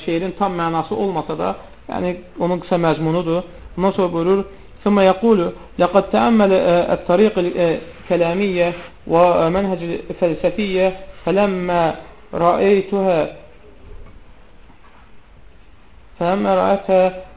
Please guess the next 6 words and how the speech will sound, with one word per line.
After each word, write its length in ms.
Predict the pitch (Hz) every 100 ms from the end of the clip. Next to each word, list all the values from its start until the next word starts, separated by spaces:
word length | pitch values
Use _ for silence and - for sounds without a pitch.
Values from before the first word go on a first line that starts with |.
| 175
آه، 360 | 165 160 160 160 - - - - -
ت-، 40 | -
آه، 340 | 190 180 170
تشفي 540 | 165 190 185 - 170 208 - - -
علي-، 420 | 170 170 180 180 - - - - - - - - - - - - - - - -
عليلا 520 | 165 180 180 175 170